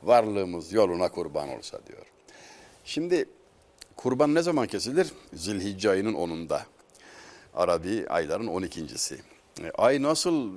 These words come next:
bilinir biri ikisi, biri oldu mu olmadı mı? Hilal gözlenerek. Hilal, yarın kaşı, hilal, ay.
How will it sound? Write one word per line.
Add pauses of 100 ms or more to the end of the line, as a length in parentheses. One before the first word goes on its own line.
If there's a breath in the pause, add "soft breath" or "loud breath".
(600)
bilinir (240)
biri
ikisi, (180)
biri
oldu
mu
olmadı
mı?
Hilal
gözlenerek. (360 loud breath)
Hilal,
yarın
kaşı, (280 soft breath)
hilal,
ay.